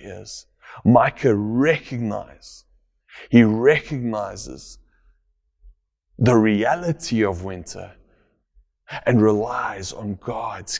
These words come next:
character as a basis for trusting that, hey, spring, spring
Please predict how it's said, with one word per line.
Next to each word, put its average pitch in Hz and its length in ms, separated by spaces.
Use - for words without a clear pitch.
character 113 680
as 107 160
a 104 60
basis - 800
for - 180
trusting - 720
that, 95 140
hey, 95 260
spring, 110 600
spring - 640